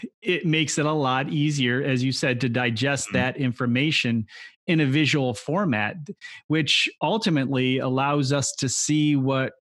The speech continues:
Speaker 1: we as humans are really good at, recognizing patterns. And then
Speaker 2: Mm-hmm.
Speaker 1: you can take those patterns and how, so how would people approach it? Looking at this visually and then these patterns that start to develop.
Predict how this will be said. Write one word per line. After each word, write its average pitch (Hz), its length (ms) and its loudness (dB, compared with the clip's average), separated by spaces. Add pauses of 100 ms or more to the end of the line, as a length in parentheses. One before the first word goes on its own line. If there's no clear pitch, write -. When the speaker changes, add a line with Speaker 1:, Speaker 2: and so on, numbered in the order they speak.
Speaker 1:
we 151 280 2
as 131 120 2
humans 175 420 2
are 131 100 2
really 143 300 2
good 160 280 2
at, 135 220 0 (540)
recognizing 147 1040 2
patterns. 170 920 -4 (500)
And 123 140 8
then - 120 6
Speaker 2:
Mm-hmm. 127 80 6
Speaker 1:
you 143 100 2
can 139 160 2
take 147 240 -2
those 143 200 -2
patterns 156 520 -2
and 131 100 2
how, 139 140 0
so 147 180 -2
how 156 220 0
would 170 200 2
people 147 380 -2
approach 170 420 -2
it? 117 140 -2 (400)
Looking 160 320 2
at 143 120 0
this 139 180 0
visually 156 600 2
and 135 300 2
then 131 280 2
these 123 200 2
patterns 151 480 0
that 117 220 -6
start 120 240 -4
to 117 100 -8
develop. 117 400 -4